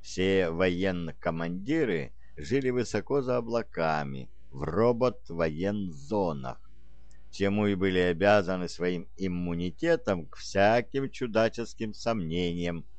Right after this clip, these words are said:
и колебаниям, донимавших их соотечественников внизу на планете.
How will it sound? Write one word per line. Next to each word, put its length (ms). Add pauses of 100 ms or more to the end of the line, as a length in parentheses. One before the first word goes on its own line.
(200)
и 80
колебаниям, 1000 (640)
донимавших 760 (100)
их 140
соотечественников 1200
внизу 480
на 120
планете. 760